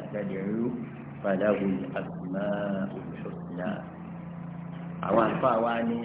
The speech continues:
Al-Qur'anu kalamullah. Al-Qur'ani láti ìpìlẹ̀ rẹ̀ dé parí rẹ̀ kí ni? Ọ̀rọ̀ Ọlọ́run ni. Wa kalamullahi sifatun min sifat.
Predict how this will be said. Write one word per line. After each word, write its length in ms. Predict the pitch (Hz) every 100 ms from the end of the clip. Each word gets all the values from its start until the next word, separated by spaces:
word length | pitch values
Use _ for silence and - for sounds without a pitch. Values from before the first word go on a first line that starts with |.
| 113
Al-Qur'anu 1000 | 113 113 - 117 120 143 143 143 139 143 143 143 143 -
kalamullah. 840 | 113 104 120 120 104 90 95 87 85 - - - - - - - - - -
Al-Qur'ani 720 | - 98 - 104 120 139 139 117
láti 440 | 117 120 - -
ìpìlẹ̀ 500 | 110 107 104 101 107
rẹ̀ 200 | 104 98 -
dé 140 | 117 120
parí 360 | - 101 107
rẹ̀ 200 | 104 98
kí 140 | 101 120
ni? 160 | 113 107 - - - - - - -
Ọ̀rọ̀ 260 | - 101 107
Ọlọ́run 260 | 110 117 101
ni. 100 | 98 98
Wa 200 | 104 107
kalamullahi 1300 | 120 113 120 139 139 123 120 110 110 131 135 113 113
sifatun 720 | - 135 135 131 123 135 143 151 - - - - -
min 200 | - 107 98
sifat. 440 | 101 101 92 87